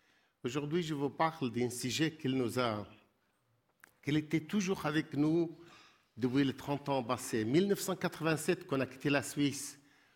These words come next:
pour aller au Moyen-Orient et bien en Égypte. Voilà, deux mille dix-sept. Ça fait trente ans, et le sujet, c'est la souffrance.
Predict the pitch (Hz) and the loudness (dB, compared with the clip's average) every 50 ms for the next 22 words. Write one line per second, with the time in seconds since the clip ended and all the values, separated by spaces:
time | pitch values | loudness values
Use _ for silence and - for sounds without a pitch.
0 | _ _ _ - 120 120 135 135 139 147 147 139 135 135 135 143 147 143 139 139 | _ _ _ -4 -4 0 0 2 2 4 4 2 2 2 2 2 2 4 2 2
1 | 139 123 123 123 131 131 139 147 160 139 - - - _ _ _ _ _ _ - | 0 0 0 0 0 2 0 -2 -4 -8 -14 -20 -20 _ _ _ _ _ _ -20
2 | - _ - - - 127 120 110 127 127 123 120 120 127 117 110 113 110 107 110 | -20 _ -14 -4 0 0 0 2 2 2 2 2 2 0 0 0 -2 -2 -2 -4
3 | - - 104 101 98 - - - - _ _ _ _ _ _ _ _ _ _ _ | -6 -8 -6 -6 -6 -10 -14 -20 -20 _ _ _ _ _ _ _ _ _ _ _
4 | _ _ - - 117 123 123 123 120 120 131 135 135 127 120 110 113 107 - - | _ _ -8 -2 0 0 2 0 0 0 0 2 2 2 0 0 -2 -4 -4 -2
5 | - 131 110 - - - - - - - _ _ _ _ _ _ _ _ _ _ | -2 -2 -2 -4 -8 -20 -20 -20 -20 -20 _ _ _ _ _ _ _ _ _ _
6 | _ _ _ _ - - 120 101 117 113 - - 123 120 117 117 - 127 127 127 | _ _ _ _ -10 -8 -8 -6 -8 -10 -6 -6 -4 -4 -4 -4 -2 -2 -2 -2
7 | 131 135 135 120 113 - - - _ _ - - 127 117 104 - - 123 110 110 | -2 -4 -6 -12 -16 -18 -20 -20 _ _ -10 -6 -4 -4 -4 -2 -2 -2 0 2
8 | 127 131 131 131 - - 117 117 113 - - - 139 - - - 139 123 104 95 | 2 2 0 0 -2 -4 -4 -4 -4 -6 -6 -6 -6 -6 -6 -6 -4 -4 -4 -6
9 | - - - - - | -10 -12 -12 -12 -12